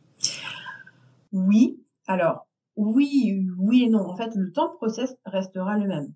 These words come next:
Que tu travailles à grande échelle, qu'aujourd'hui tu travailles sur une machine de quatre kilos ou une machine de trente kilos, ton temps de process sera le même. Par contre, ton coût du colorant va augmenter en fonction du poids de la matière que tu teins. Donc, euh, oui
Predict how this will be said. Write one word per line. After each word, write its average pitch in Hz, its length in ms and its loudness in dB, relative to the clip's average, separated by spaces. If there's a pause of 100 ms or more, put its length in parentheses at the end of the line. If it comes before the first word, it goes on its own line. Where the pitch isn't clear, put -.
Que - 60 -16
tu 165 160 -20
travailles 175 440 -10
à 151 80 -8
grande 151 300 -10
échelle, 208 300 -6
qu'aujourd'hui 180 420 -10
tu 185 100 -18
travailles 180 380 -10
sur 165 180 -12
une 165 120 -8
machine 165 320 -10
de 160 100 -6
quatre 165 260 -12
kilos 185 320 -8
ou 170 40 -8
une 165 100 -6
machine 156 320 -10
de 160 120 -8
trente 156 260 -12
kilos, 185 340 -10
ton 147 120 -10
temps 202 160 -6
de 196 60 -6
process 170 380 -10
sera 160 260 -10
le 160 80 -8
même. 143 180 -12 (220)
Par - 180 -20
contre, 226 220 -6
ton - 60 -14 (160)
coût 220 140 -8
du 160 140 -8
colorant 151 460 -6
va 151 180 -8
augmenter 156 360 -10
en 175 80 -8
fonction 170 300 -14
du 151 120 -10
poids 185 240 -6
de 180 60 -8
la 151 80 -8
matière 147 360 -12
que 151 60 -14
tu - 180 -18
teins. - 220 -16 (600)
Donc, 190 400 -6
euh, 147 840 -6 (1160)
oui 226 440 2